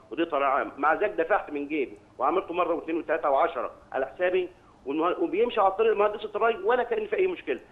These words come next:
حتى مخرط سيف في مشكلة، لو قدر الله حصل سيل نفس المشكلة، الطريق ده هيتقطع، ممكن يبوظ مساحة كذا فدان.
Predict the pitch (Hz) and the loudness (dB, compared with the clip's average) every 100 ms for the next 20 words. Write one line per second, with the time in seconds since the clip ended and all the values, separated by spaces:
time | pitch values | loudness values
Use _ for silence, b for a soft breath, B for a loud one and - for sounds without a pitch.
0 | b - 233 240 196 - 226 214 - 226 | b 0 0 0 -2 0 0 0 -2 -4
1 | 226 202 185 - 208 208 b b 123 135 | -2 -4 -4 -2 0 0 b b -4 0
2 | 196 196 196 190 196 160 - 196 143 147 | 0 4 2 2 0 -2 0 -2 -2 -10
3 | - 151 208 - 190 180 - 208 220 - | -10 0 0 0 -4 -4 0 2 0 -2
4 | b - 180 202 185 170 165 180 175 160 | b -2 2 4 4 2 0 0 -2 -2
5 | 139 123 170 139 135 - b 123 127 165 | 0 4 2 2 -4 -18 b -8 0 2
6 | 156 143 180 147 135 117 113 | 2 2 0 0 -2 -4 -6